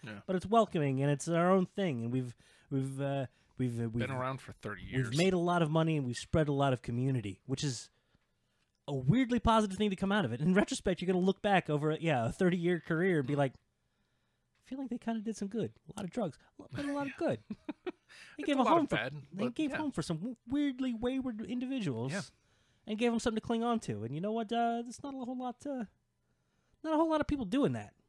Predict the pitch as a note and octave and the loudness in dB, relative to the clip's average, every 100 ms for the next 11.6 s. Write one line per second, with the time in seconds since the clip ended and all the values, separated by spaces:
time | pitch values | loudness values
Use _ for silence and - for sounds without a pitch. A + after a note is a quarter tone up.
0 | C3 - F3 G#3 F4 G3+ - _ _ _ | -20 -16 -12 -2 0 0 -4 _ _ _
1 | _ _ - _ _ - G#3+ - G#2 - | _ _ -20 _ _ -6 -4 -2 -6 -8
2 | _ D#3 - F#2 _ - C3+ B2+ G#2+ - | _ -8 -8 -14 _ -2 2 2 0 -2
3 | A#2 A2+ A2+ - G#2 G2 - _ _ B2+ | -2 -2 -8 -8 -6 -8 -12 _ _ -4
4 | B2 C3+ C#3 B2+ C3 C#3+ C3+ D#3 C#3+ C#3 | -2 -2 -2 0 0 2 6 6 8 6
5 | A#2+ A#2 - - A#2+ A#2 - - - _ | 4 2 -2 -8 -6 -4 -6 -14 -20 _
6 | A#2 B2 C#3+ F#3 G3 F3+ F3+ D#3 C#3 C3 | 2 4 6 8 8 6 6 6 4 0
7 | - A#2+ C#3 D#3 D#3 D3+ - - G#3 - | -10 -2 4 6 6 4 0 2 2 4
8 | F#3+ F#3 E3 E3 D#3+ - D#3+ D#3 - C#3 | 2 2 2 0 0 2 2 2 0 0
9 | B2+ B2 A#2+ A2 - - F#3 G3 F3+ G3 | 0 -2 -4 -6 -10 0 4 4 4 4
10 | F3 D#3+ D3 C3+ C#3 C3+ D3+ C#3 _ C3 | 4 4 2 2 2 2 2 0 _ -4
11 | C3 B2+ B2 C3+ A2+ | -2 -2 0 0 -2